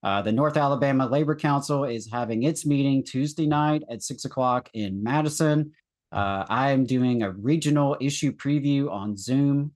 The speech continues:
with Alabama Rise on the twenty-fourth at twelve o'clock, talking about twenty twenty-four issue priorities. You can email me at adam at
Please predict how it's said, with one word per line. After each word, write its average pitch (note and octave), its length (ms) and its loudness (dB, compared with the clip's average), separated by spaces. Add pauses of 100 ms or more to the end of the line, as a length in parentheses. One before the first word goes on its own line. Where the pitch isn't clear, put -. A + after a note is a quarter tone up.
with A2 180 -4
Alabama A2 440 0
Rise A#2 640 -2
on F#2+ 340 -6
the F#2+ 100 -8
twenty-fourth B2 840 -2 (220)
at F#2+ 260 -4
twelve G#2+ 320 -4
o'clock, C#3+ 560 -2 (380)
talking G#2+ 280 -2
about G2+ 280 -2
twenty A#2 260 -2
twenty-four A2 520 -4
issue A2+ 280 -4
priorities. B2 720 0 (360)
You G#2+ 100 -2
can G#2 180 -4
email C#3 380 4
me B2+ 260 2
at G2 220 -4
adam C3+ 500 0
at G#2+ 280 -4